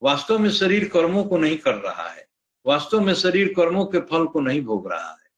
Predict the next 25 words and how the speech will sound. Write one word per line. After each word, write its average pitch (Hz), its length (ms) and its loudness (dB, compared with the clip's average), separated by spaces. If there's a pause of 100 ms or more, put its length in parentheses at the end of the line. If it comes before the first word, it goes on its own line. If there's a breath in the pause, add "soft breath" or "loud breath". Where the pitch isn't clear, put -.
(280)
भोग 143 280 -2
कौन 202 200 0
रहा 110 280 0
है? - 80 -8
आत्मा 165 360 -6
भोग 107 280 -14
रहा 90 80 -8
है, 92 160 -14
क्योंकि 208 320 0
शरीर 247 440 2
के 240 100 0
साथ 214 360 0
जब 175 200 2
आत्मा 135 360 -2
है 185 340 0 (340 loud breath)
तो 151 60 2
वह 175 160 4
कर्तापन 160 680 0
और 143 120 2
भोक्तापन 135 600 -4
का - 140 -2
गुण 139 260 -4
दिखाई 170 400 -4
पड़ता 113 380 -2
है। - 200 -14